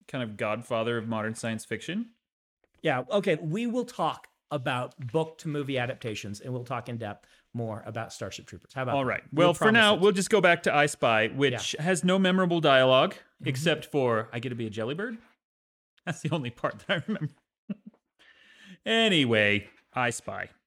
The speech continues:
Speaker 1: Go watch it and then tell me that it's absolutely as bad as I don't remember it being.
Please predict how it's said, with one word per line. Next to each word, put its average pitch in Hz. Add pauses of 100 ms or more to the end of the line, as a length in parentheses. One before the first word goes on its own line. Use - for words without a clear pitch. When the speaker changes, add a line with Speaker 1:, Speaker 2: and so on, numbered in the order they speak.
(420)
Speaker 1:
Go 151 (200)
watch 117
it 107 (160)
and 120
then 113
tell 123
me 107
that 104
it's 104
absolutely 113
as 104
bad 101
as 104
I 107
don't 104
remember 107
it 101
being. 104